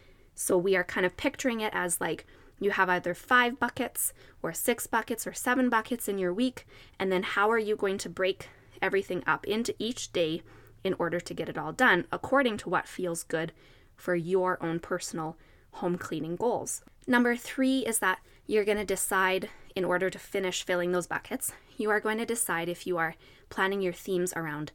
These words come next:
the tasks themselves or around the rooms themselves or a hybrid of both. And it's important that you really figure out what's most important to you that gets cleaned every single week,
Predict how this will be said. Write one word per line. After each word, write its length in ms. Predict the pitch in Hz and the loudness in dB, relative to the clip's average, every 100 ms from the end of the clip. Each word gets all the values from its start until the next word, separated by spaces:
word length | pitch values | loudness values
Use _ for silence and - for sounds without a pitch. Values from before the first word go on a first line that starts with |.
| - - _ _ _ | -18 -20 _ _ _
the 100 | 170 | -10
tasks 560 | - - - - - - | -6 -2 2 2 -2 -4
themselves 680 | 185 170 - 240 247 254 - - - - - | -4 -2 2 2 2 -2 -8 -14 -20 -12 -6
or 120 | 170 | -4
around 280 | 165 156 147 | -2 -4 -4
the 100 | 151 | -2
rooms 380 | 233 311 302 | 2 4 4
themselves 680 | 294 277 269 - 262 254 254 - | 4 4 4 2 2 2 0 -2
or 120 | 175 | -4
a 40 | |
hybrid 760 | 175 - 202 214 180 165 160 - - _ _ | -2 -2 -2 -2 -2 -2 -4 -8 -16 _ _
of 200 | 165 165 | -6 -4
both. 440 | - - - - - - - - _ | -6 -8 -12 -20 -20 -20 -20 -20 _
And 100 | 180 | -2
it's 140 | 175 | 0
important 720 | 175 170 - 339 - 208 196 - - - - | -2 -2 0 0 0 -4 -6 -12 -18 -20 -6
that 160 | 185 | -4
you 120 | 180 175 | -2 -2
really 440 | 185 208 226 240 - _ _ | 0 0 -2 -4 -10 _ _
figure 260 | - 208 180 | -4 2 4
out 200 | 170 - | 4 2
what's 340 | 180 196 - | -2 0 -4
most 320 | 208 180 175 | -2 -2 -2
important 480 | 185 196 - 180 175 | -6 -4 -4 -2 -4
to 100 | - | -4
you 420 | 170 202 208 196 - - - | -4 -2 0 -2 -2 -18 -6
that 160 | 160 | -2
gets 200 | 247 277 | 0 -2
cleaned 340 | - - 214 202 | -4 -4 -2 -4
every 160 | 185 185 | -4 -2
single 300 | 208 185 165 | -4 -4 -2
week, 320 | 170 - | -2 -4